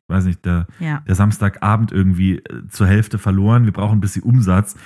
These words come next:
Speaker 1: Und in der Zeit sind die Leute halt an die Bar und haben sich Getränke und so weiter. Und ich fand's cool trotzdem. Aber dieses
Speaker 2: Ich fand's
Speaker 1: Rumstehen,
Speaker 2: mega.
Speaker 1: drei, vier, dreieinhalb Stunden stehen auf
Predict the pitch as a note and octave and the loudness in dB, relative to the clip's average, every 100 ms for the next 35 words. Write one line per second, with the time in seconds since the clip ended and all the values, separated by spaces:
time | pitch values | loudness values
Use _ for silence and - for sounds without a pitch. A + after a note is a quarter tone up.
0 | - - _ - A2+ G2+ - A2+ A2+ G#2 | -20 -20 _ 2 2 2 -2 0 2 2
1 | A2 A2 - G2+ G2+ G2+ G#2 G2+ F2+ F#2+ | 2 2 2 0 4 4 4 4 2 2
2 | F2 F2+ F#2 F#2 F2 F#2+ E2+ E2+ - F#2 | 2 2 4 4 2 0 0 -8 0 0
3 | F2 E2 E2 E2 D#2+ E2 D#2+ D#2 D#2 _ | 2 -2 -4 -2 -2 0 -2 -4 -8 _
4 | _ _ _ _ _ _ _ _ _ _ | _ _ _ _ _ _ _ _ _ _
5 | _ - A#2 G#2 E2+ - F2+ E2 - D2+ | _ 0 2 2 -2 -2 0 0 -2 -10
6 | - - D#2 F2+ _ - - G#2+ G2+ G2+ | -10 -8 -6 -6 _ -20 -2 2 2 0
7 | G2 G#2 A2 D3+ D3 - C#3+ C#3+ E3 F3 | -2 0 4 4 2 2 0 2 2 2
8 | A#2 - _ - A#2 A#2 D3 F3+ - D3+ | 0 -4 _ -2 2 2 2 0 -4 -6
9 | C3 C3 C3+ D#3+ C#3+ - C#3+ D3+ B2+ - | -2 0 2 2 2 0 -2 -2 -2 -6
10 | - B2 D3 F3 D#2+ A2+ | -6 -2 0 0 -2 -4